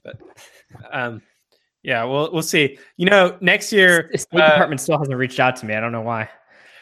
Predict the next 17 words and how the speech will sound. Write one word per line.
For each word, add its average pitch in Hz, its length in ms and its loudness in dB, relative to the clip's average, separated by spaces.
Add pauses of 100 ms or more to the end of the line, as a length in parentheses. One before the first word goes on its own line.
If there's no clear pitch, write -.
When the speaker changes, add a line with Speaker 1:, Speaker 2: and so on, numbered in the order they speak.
(100)
Speaker 1:
Here, 247 260 0 (140)
uh, 202 320 4
you 220 120 -2
know, 175 300 2
<laughs> - 60 -20
yeah. 160 460 -2 (520)
Well, 208 360 6 (120)
Speaker 2:
<laughs> 139 140 -8
Speaker 1:
they're 254 200 2
busy 247 340 -2
building 196 680 -2 (260)
a 165 440 -4
U 180 240 -2
S 180 220 0
embassy 160 520 -4
in 143 140 -6
Jerusalem 151 680 -4